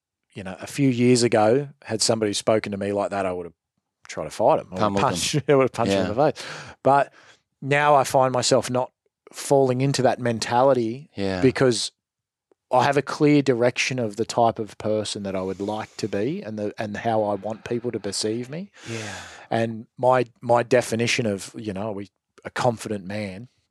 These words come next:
Speaker 1: is very different now to what a truly confident human, doesn't have to be a man,
Speaker 2: Yeah.
Speaker 1: but a, a truly confident person,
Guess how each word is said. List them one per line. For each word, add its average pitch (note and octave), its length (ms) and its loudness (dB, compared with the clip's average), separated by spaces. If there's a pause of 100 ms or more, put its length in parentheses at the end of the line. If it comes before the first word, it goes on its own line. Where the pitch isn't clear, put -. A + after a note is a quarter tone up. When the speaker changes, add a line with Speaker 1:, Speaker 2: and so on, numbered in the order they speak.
(640)
Speaker 1:
is B2 140 -2
very A2+ 320 4
different G#2 480 -4
now G2+ 640 -6 (540)
to A#2 80 -10
what A2 140 -2
a G2+ 60 -4
truly G#2+ 420 -2
confident G2+ 600 -12
human, C3 560 0
doesn't A#2 260 -2
have G#2 140 -8
to G2 80 -12
be F2+ 120 -6
a E2 60 -10
man, G2+ 340 -12 (280)
Speaker 2:
Yeah. G2 80 -20 (440)
Speaker 1:
but A#2 140 4
a, G#2+ 120 -2 (360)
a A2 100 -4 (220)
truly D#3+ 340 4
confident C3 600 -2
person, A#2 640 0